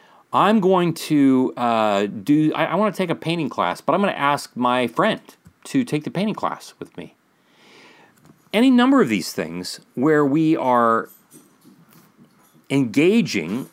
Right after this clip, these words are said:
the relational aspect of the mind, right? We are embodied and relational creatures. Anytime that we involve relational engagement with this practice of creativity, everything is exponentially enhanced.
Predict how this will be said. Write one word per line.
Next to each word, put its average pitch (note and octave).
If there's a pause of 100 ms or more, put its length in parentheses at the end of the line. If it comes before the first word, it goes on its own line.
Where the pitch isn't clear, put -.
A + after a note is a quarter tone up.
(100)
the C3
relational C#3+
aspect C#3
of G2+
the G2+
mind, A#2+
right? G2
We A2+
are A2
embodied B2
and G2
relational G2
creatures. D3 (1500)
Anytime F#3
that C#3
we C#3+
involve B2
relational B2+
engagement G#2+
with G#2
this A2
practice -
of F2+
creativity, A#2 (280)
everything F3+
is B2+
exponentially B2+
enhanced. -